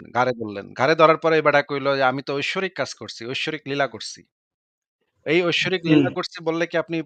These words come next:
Speaker 1: ছ্যামড়াটা ছাড়বেন নাকি মাইর দিবেন?
Speaker 2: না,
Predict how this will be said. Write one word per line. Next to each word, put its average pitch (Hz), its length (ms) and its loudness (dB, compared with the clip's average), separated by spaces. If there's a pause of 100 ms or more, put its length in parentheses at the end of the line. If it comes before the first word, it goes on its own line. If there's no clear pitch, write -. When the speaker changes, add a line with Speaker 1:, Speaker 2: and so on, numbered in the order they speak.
Speaker 1:
ছ্যামড়াটা 147 380 -6
ছাড়বেন 190 400 -2
নাকি 131 220 -8
মাইর 127 220 -4
দিবেন? 101 240 -12 (1900)
Speaker 2:
না, 165 280 -8